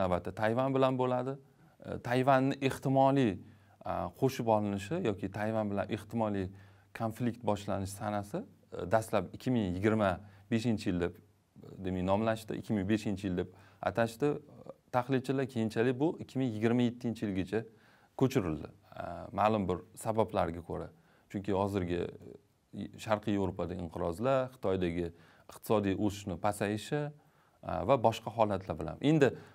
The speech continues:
o'ttiz beshinchi yilgacha mana shu hududni egallagandan keyin, undan keyingi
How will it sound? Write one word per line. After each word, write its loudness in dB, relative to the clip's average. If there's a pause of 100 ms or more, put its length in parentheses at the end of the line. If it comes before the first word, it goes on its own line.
(120)
o'ttiz 2
beshinchi 4
yilgacha 2
mana 4
shu -10
hududni 0
egallagandan 2
keyin, -4
undan 4
keyingi 4